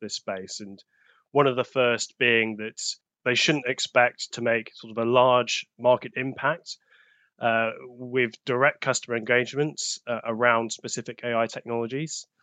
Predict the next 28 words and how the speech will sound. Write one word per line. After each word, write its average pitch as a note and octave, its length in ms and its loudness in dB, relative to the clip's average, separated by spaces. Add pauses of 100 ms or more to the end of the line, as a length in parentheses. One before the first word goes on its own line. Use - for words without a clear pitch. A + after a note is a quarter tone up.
(920)
Instead, C#3+ 460 4 (500)
they C3 220 4
should B2 340 2
sort A#2+ 240 -8
of A#2 140 -8
look B2 480 0
to C#3+ 100 -6
form A2+ 300 -6
sort B2+ 160 -12
of - 60 -20
partnerships - 920 -2
with A#2+ 180 -6
the A#2 80 -4
existing A2 540 -6
sort - 120 -16
of - 60 -20
contact A#2+ 400 -4
center G#2+ 440 -6 (460)
software A#2 640 2
players G#2 680 2
and A2+ 300 -2 (240)
look D3 240 0
to D3 140 0
drive B2 460 4
their A2+ 280 0 (160)
A B2+ 120 6
I A#2 160 4
services A2 800 -2